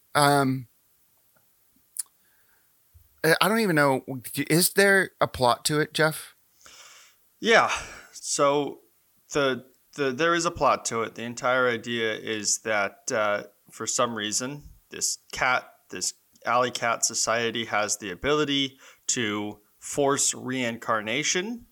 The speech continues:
Speaker 2: of one cat every year. They have the, put the power of that into one person who gets to delegate which cat is going to go be murdered and then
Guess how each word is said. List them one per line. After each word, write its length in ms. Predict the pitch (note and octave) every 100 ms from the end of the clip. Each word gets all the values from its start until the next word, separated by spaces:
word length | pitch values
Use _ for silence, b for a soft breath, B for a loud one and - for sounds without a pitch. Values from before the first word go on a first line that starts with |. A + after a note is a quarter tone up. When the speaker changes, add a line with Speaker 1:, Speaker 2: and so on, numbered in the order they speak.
| _ _ _ - - -
Speaker 2:
of 300 | A#2 A2 G2+
one 240 | G#2+ A#2+ B2+
cat 440 | - A#2 G#2+ -
every 320 | A#2 A2 G#2
year. 460 | G2 A#2+ D3+ D#3 D#3 _ b b b
They 120 | - -
have 340 | - F#2 F2 -
the, 80 |
put 240 | - - A#2
the 60 |
power 340 | - C3 A#2 A#2
of 100 | A2
that 200 | A#2 A2+
into 320 | G#2+ G#2 -
one 200 | G#2 F#2+
person 560 | - D#3+ D3+ D#3+ D3 B2
who 120 | A#2 A2+
gets 220 | G2+ -
to 100 | -
delegate 480 | G2 G#2 G#2 G#2 G2
which 300 | - D3 - -
cat 340 | A#2 A2+ A2
is 200 | - G#2
going 340 | - A#2+ A2+ G#2+
to 120 | G#2+
go 220 | G#2 G2
be 400 | F#2 F#2+ F#2 F#2 _ b b b b
murdered 680 | - G#2+ A#2+ D3+ E3 F#3 F3+ - -
and 420 | A#2+ A2+ G#2+ G#2
then 500 | G2+ A2 G2+ G2 F#2+